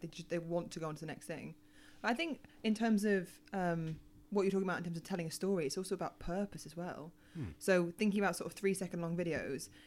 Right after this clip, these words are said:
Speaker 1: it's actually quite hard to think about trying to make a video that's only three seconds.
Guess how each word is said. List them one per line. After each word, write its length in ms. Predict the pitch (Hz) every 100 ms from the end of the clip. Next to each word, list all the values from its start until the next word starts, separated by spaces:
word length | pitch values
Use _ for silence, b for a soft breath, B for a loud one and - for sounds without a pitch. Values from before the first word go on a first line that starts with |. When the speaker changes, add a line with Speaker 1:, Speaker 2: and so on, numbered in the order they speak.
| B
Speaker 1:
it's 100 | 175
actually 240 | 208 240
quite 220 | 233 226 185
hard 260 | 202 202
to 60 | -
think 180 | 170 -
about 280 | 165 - - - - - - -
trying 300 | - 170 175
to 100 | 175
make 340 | 170 160 190 208
a 40 |
video 180 | 208 226
that's 140 | 208 -
only 200 | 196 202
three 220 | - 220
seconds. 560 | 208 208 254 262 277